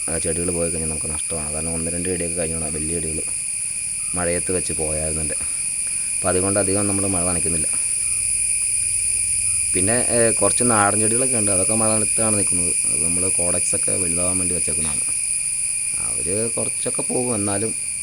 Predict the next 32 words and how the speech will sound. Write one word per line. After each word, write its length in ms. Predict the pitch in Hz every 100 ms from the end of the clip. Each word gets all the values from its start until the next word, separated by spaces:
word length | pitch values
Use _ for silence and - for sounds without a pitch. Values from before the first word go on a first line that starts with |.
| - 101
എല്ലാം 200 | 95 110
ഒന്നും 140 | 117 117
പോകത്തില്ല. 260 | 110 98 87
അപ്പോൾ 100 | 82 85
അത് 80 | 92 101
പെട്ടെന്ന് 260 | 101 98 104
നമുക്ക് 200 | 104 104 98
കോഡക്സൊക്കെ 380 | 98 98 101 101
വളർന്ന് 220 | 92 92
കിട്ടുന്നതാണ്. 340 | 87 80 78 - - - -
അപ്പോൾ 120 | 78
അതുകൊണ്ട് 300 | 78 80 85 101
നമ്മൾ, 160 | 101 101 - - - - - - - - - -
ഏ, 160 | 101 107 110
മഴയത്ത് 340 | 104 104 92 107
വെച്ചിട്ടുണ്ട്. 420 | 101 - 95 - - - - - - - - - - - - - - - - - -
പിന്നെ 160 | - 107 110
കുറേ 160 | 107 113
പേർ 100 | 123 117
എന്നോട് 180 | 113 101
ഗ്രാഫ്റ്റ് 400 | 95 87 90 -
ചെയ്യണ 240 | 110 101 95
വീഡിയോ 180 | 87 87 82
ചോദിച്ചായിരുന്നു. 480 | 76 76 73 69 - - - - - - - - -
അത് 100 | 87 95 98
ശരിക്കും 240 | 87 107
പറഞ്ഞാൽ 180 | 110 113
എടുക്കാൻ 200 | 98 110 101
പറ്റിയില്ല. 280 | - 107 - - - -
ഏ, 40 | 67 76
ഗ്രാഫ്റ്റിങ് 580 | 78 78 - 107 107 113 107 - - 92
ഇനിയിപ്പോൾ 280 | 104 113